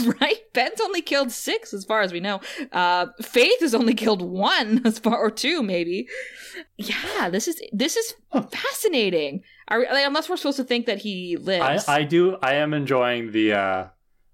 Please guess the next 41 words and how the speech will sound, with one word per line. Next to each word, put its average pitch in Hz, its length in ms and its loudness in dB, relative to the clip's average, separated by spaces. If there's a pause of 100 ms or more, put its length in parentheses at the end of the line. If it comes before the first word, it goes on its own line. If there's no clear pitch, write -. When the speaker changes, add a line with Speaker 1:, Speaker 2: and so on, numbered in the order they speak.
(200)
Speaker 2:
I, 117 240 -4
I 117 140 0
am 117 160 2
enjoying 104 400 -2
the 101 100 -2
action 90 320 -4
scene 98 280 -2
here. 101 180 0
This 117 120 -2
is 180 80 0
a 160 60 2
pretty 107 200 -4
good 95 120 -4
action 127 300 -6
scene, 143 240 -12
right? 127 260 0
Speaker 1:
Yeah, 120 100 0
Speaker 2:
Like, 226 140 0
Speaker 1:
it's 190 80 -8
great. - 120 -2
Speaker 2:
fight 110 160 0
on 117 120 0
top 110 240 -2
of 107 220 -8
the 110 80 0
roof 110 300 2
of 117 120 0
a 120 60 2
moving 120 340 0
vehicle. 190 400 2
That's 131 220 -2
intense. 104 460 -10
Speaker 1:
Yeah, 190 340 0
this 196 120 -8
is 226 100 -6
the 220 60 -4
most 214 200 -4
intense 214 320 -4
thing 190 180 -4
that's 180 140 -4
happened 170 640 -4